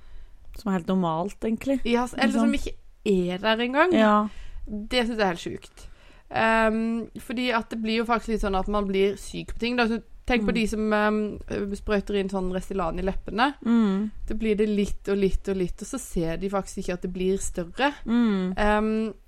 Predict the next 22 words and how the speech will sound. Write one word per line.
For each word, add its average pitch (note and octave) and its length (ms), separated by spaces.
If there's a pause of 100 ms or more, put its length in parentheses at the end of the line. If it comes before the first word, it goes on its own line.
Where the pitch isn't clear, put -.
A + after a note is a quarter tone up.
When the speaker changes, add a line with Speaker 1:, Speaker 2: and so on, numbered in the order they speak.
(200)
Speaker 2:
og A3+ 200
har, G#3 500
vet G3 320
om G3+ 220
en, F#3 400
ehm, F3+ 420 (960)
person G3 340
som F#3 200
har F#3+ 180
gjort F#3 340
dette, A#3+ 460 (720)
ehm, G#3 800
som A#3+ 200 (100)
tenkte F#3+ 720 (100)
at - 320
den G3 440
trengte - 500
det F3 140
da, G#3 220
og, - 340 (100)
og, G3 260
eh, G3 460